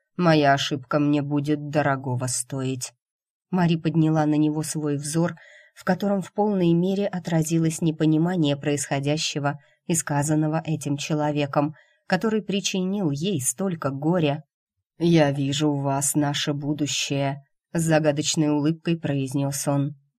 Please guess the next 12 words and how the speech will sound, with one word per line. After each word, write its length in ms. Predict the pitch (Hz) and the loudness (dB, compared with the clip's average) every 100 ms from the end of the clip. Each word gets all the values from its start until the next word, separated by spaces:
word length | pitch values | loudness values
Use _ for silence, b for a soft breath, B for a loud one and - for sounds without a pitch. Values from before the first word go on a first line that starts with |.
| _ - | _ -2
«Но 220 | 180 160 | 2 2
сейчас 840 | 135 - 131 - - 135 135 - - b b b | 2 -4 -6 -6 -4 -2 -2 -4 -10 b b b
вам 320 | 165 165 156 | 4 6 6
нужно 360 | 147 143 165 165 | 4 2 2 2
прийти 380 | 151 135 - | 0 -4 -4
в 100 | 131 | -6
чувство 680 | - - 143 139 - 151 151 b b | -6 -6 -4 -6 -2 -2 -2 b b
и 120 | - 180 | 0 0
привести 640 | 165 165 147 127 - 143 | 6 6 6 -4 -4 -4
себя 340 | 165 202 139 | -2 0 0
в 120 | 127 - | -2 -2
порядок. 600 | 139 139 135 131 139 | -2 0 -2 -2 -4